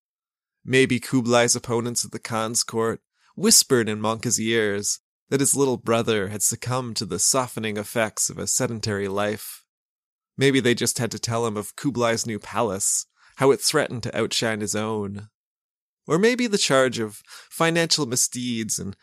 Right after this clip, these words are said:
favoring Chinese laws over Mongol ones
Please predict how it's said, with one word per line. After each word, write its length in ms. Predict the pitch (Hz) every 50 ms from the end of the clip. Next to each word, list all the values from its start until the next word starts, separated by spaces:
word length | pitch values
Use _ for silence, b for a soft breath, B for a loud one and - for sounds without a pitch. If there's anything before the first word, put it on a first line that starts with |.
| b b b
favoring 520 | - - 185 185 175 139 147 131 120 120
Chinese 580 | - - 131 117 117 113 117 117 113 104 - 110
laws 380 | 104 107 110 107 104 107 98
over 200 | 113 104 98 101
Mongol 440 | 95 98 101 104 107 110 104 101 95
ones 580 | 90 87 - 90 92 - 92 - - - -